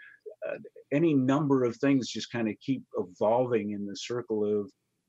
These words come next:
people want to know this information very consistently.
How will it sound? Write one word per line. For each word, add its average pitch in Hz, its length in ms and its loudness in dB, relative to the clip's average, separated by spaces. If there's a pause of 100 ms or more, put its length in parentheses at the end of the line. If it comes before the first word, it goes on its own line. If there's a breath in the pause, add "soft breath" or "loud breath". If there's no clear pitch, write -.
(140)
people 127 640 -2
want 113 360 -2
to 143 80 0
know 123 180 2
this 117 220 0
information 110 800 -4
very 107 220 0
consistently. 107 800 -10